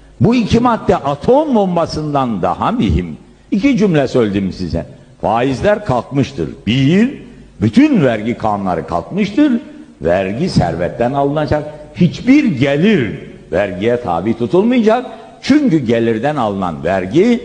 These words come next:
fakir fukarayı ezmek demektir. Efendim faiz kalkar mı? Seni dedi seni. Sen hangi milletin çocuğusun be?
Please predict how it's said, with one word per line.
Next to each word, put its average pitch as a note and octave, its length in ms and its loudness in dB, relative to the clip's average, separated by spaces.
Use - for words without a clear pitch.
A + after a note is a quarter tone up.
fakir F2+ 320 -2
fukarayı F2 640 -4
ezmek E2+ 580 -4
demektir. D2 600 -6
Efendim C#4 460 2
faiz C4+ 440 0
kalkar C#4+ 420 2
mı? D#3 220 -4
Seni F#4 400 0
dedi C#4 380 4
seni. D3 1000 2
Sen F4 200 2
hangi B3 300 0
milletin D#4 500 0
çocuğusun F3 640 2
be? F2 160 -4